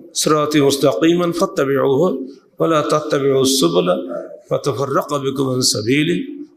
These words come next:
ذلكم وصاكم به لعلكم تتقون। সূরা আনআম, একশো তিপ্পান্ন আয়াত।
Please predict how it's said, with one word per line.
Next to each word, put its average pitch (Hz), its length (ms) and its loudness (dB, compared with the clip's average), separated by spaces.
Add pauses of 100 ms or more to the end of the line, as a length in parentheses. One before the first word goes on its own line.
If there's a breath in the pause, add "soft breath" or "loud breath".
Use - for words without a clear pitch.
(140)
ذلكم 127 420 0
وصاكم 131 680 0
به 175 120 0 (600)
لعلكم 117 580 0
تتقون। 160 680 -2 (800)
সূরা 107 240 0
আনআম, 113 360 0 (960)
একশো 135 200 0
তিপ্পান্ন 135 360 -2
আয়াত। - 320 -4